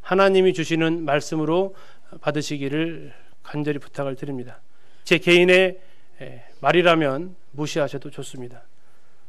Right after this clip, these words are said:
그러나 하나님의 말씀은 우리가 가벼이 여기지 않아야 합니다. 예루살렘 성벽 공사에 우리가 그들이 수고했던 모습을 보았습니다.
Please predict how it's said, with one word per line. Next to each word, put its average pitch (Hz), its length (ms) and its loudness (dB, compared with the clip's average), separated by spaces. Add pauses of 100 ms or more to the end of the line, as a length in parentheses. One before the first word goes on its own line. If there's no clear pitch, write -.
그러나 151 400 2
하나님의 190 460 6
말씀은 147 640 0 (300)
우리가 131 240 -4
가벼이 160 380 0
여기지 156 500 -4 (300)
않아야 139 340 -2
합니다. 123 260 -8 (1080)
예루살렘 160 340 4
성벽 185 380 4
공사에 147 580 2 (540)
우리가 156 440 4 (1080)
그들이 180 260 6
수고했던 185 460 4
모습을 156 340 0
보았습니다. 135 500 -4